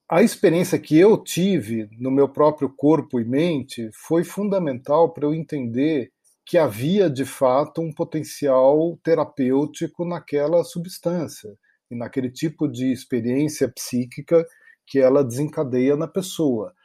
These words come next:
Uma avalanche de empatia, uma necessidade de comunicação. A, a, eu conto na reportagem, no livro, que eu falei da minha vida e de afetos muito íntimos com pessoas que eu tinha conhecido naquele momento.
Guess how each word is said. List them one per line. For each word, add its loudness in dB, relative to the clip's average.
Uma 4
avalanche 6
de -2
empatia, -2
uma -4
necessidade 0
de -6
comunicação. -6
A, -4
a, -4
eu 2
conto 2
na 0
reportagem, 0
no -6
livro, -2
que -4
eu 4
falei 4
da 2
minha 0
vida 0
e 0
de 0
afetos 2
muito -4
íntimos -4
com -8
pessoas -6
que -10
eu -2
tinha -8
conhecido -4
naquele -4
momento. -2